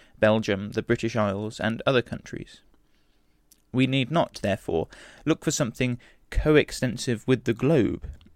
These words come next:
as the significancy of the symbol, but coextensive with that section of it over which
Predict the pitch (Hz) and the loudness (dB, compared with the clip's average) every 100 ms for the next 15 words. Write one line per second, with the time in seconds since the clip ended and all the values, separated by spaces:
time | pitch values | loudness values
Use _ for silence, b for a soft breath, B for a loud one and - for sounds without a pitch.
0 | - - 113 - - 113 - 117 113 120 | -14 -4 -4 -4 -6 -6 -4 -6 -6 -6
1 | 120 113 - - 107 107 98 101 - 95 | -6 -6 -6 -6 -4 -4 -6 -8 -8 -4
2 | 120 135 B B B B B 190 - 196 | -2 -4 B B B B B 0 4 6
3 | 185 - 123 101 - 117 - b b b | 4 2 -4 -4 -2 -4 -4 b b b
4 | 120 123 - - 135 - - - - - | 2 2 0 -4 -2 -2 -2 -2 -2 -2
5 | - 117 107 101 - 120 127 131 151 - | -6 -2 0 0 2 4 4 4 0 -2
6 | - | -14